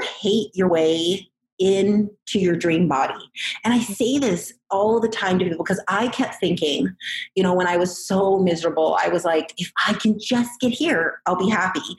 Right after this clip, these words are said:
If I can just get here." And I made the mistake of being an outside in thinker for that season. And you know what? I wasn't happy. I got to one fifty.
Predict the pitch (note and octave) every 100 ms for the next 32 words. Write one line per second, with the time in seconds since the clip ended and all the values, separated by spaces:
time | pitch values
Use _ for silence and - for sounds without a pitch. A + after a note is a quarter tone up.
0 | - - G3 G#3 G#3 A3+ - B3 - B3+
1 | - A#3 A3+ G#3+ - - G3+ G3 A#3+ D4
2 | B3 A#3 G3 F#3+ - E3 D#3+ - F3 E3+
3 | - F#3 F3 E3 D3+ E3 E3 D#3+ D#3+ D#3
4 | D3 C#3+ D3+ D3 C3 A#2 - _ F3 E3
5 | D3+ - E3+ E3 D3 C#3 F3+ F#3 G3 G3+
6 | F#3+ G#3+ C4+ - _ - E3+ G#3+ G#3 D3+
7 | C#3+ B2+ C3+ - E3+ F#3 F#3+ F#3 F#3 G3+
8 | F#3+ F#3 G#3+ C4